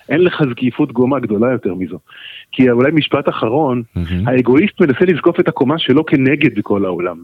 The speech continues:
Speaker 2: Hmm.
Speaker 1: הוא כאילו זוקף את הקומה בהתרסה נגד העורף הכפוף שלך. אבל ה-, הייתי אומר, הענב, או אם תרצה, המרכין ראש, היא, הוא זו-, קומתו נזקפת ממילא.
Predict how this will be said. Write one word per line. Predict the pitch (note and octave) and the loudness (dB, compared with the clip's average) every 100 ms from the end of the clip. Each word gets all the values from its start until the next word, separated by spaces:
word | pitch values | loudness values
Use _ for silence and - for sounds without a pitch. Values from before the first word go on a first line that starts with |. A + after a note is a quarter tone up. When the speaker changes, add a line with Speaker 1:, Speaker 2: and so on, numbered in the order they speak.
| - _ - | -20 _ -6
Speaker 2:
Hmm. | E2+ D#2 - - - _ _ _ - | -4 -4 -6 -12 -20 _ _ _ -8
Speaker 1:
הוא | A2+ | -4
כאילו | B2 B2+ D3+ C3 G#2+ | 2 4 6 4 2
זוקף | G#2 C3+ | 0 0
את | - | -2
הקומה | - A#2 B2 | 0 0 0
בהתרסה | A#2 - G#2+ - B2+ | 0 0 -4 -4 -6
נגד | B2 A#2+ G#2+ G#2 - | 0 0 0 -4 -8
העורף | - A#2 A#2 A2+ | -4 0 2 0
הכפוף | A2+ G#2+ - B2 | -4 -4 -2 -2
שלך. | - F2+ - G2+ - _ _ _ _ - - - _ _ A#2+ | -4 -4 -6 -6 -10 _ _ _ _ -20 -20 -20 _ _ -8
אבל | G#2 G#2+ G#2+ | -4 -2 0
ה-, | A2 G#2 G2+ G#2 | 0 -2 -2 -2
הייתי | G#2+ A2+ | -2 -2
אומר, | A2 G#2+ | 0 -2
הענב, | G2 G2 D3+ D#3+ A2 | -2 -2 -2 -2 -2
או | F#2+ G2 F#2 | -2 -2 -4
אם | F#2+ G2+ | -6 -8
תרצה, | - G2 G2 F#2+ | -8 -8 -8 -10
המרכין | F#2+ F#2+ - D#3+ | -10 -10 -2 0
ראש, | F#3 G#3 F3+ - | 0 -2 -2 -6
היא, | C3+ A2 A#2+ | -4 -4 -4
הוא | A2 A2 | -8 -8
זו-, | - - | -8 -4
קומתו | A#2+ A2 F3 | -4 0 2
נזקפת | G3+ C#3+ F#3 F#3 F#3+ | 2 0 -6 -6 -4
ממילא. | D3 A2 C#3+ F#3+ A2+ | -2 0 0 0 -2